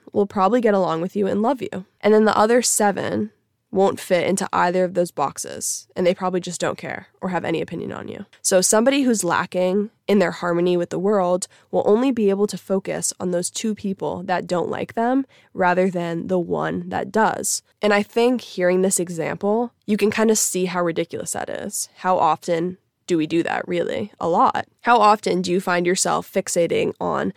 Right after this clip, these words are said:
something negative that somebody said about you or maybe you heard that so-and-so doesn't like you and they think what you're doing is weird.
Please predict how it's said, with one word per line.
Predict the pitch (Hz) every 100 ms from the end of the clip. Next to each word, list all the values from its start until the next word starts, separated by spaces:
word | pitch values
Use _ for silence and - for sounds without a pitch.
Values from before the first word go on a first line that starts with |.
| - -
something | 214 202 196
negative | 180 170 175 175
that | 175
somebody | - 175 170
said | 185 208 196
about | 190 190
you | 202 190 190 190 - _ _
or | 190 180 175 175 185 _ -
maybe | 196 185
you | 180 180
heard | 180 175 175
that | 180 - -
so-and-so | - 202 190 190 - 180 180
doesn't | 175 170
like | 165 170 180
you |
and | 175
they | 175
think | 175 175
what | -
you're | 170
doing | 175 175 160
is | 165 -
weird. | 180 175 180 180